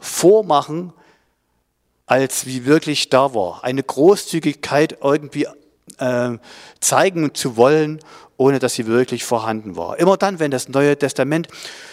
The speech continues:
etwas zur Großzügigkeit oder auch zum Teilen, zum Geben, wenn sie dazu auffordert, dann soll das immer von ganzem Herzen geschehen.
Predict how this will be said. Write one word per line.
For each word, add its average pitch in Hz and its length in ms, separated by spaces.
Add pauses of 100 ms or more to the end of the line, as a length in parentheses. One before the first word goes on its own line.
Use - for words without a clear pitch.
(680)
etwas - 600 (160)
zur - 200
Großzügigkeit 131 1080
oder 107 120
auch 123 160
zum - 280
Teilen, 139 640
zum - 240
Geben, 160 420 (560)
wenn 131 120
sie 156 100
dazu 160 340
auffordert, 143 720 (480)
dann 113 160
soll 131 220
das 127 160
immer 160 560
von 107 380
ganzem 123 440
Herzen 104 480
geschehen. - 580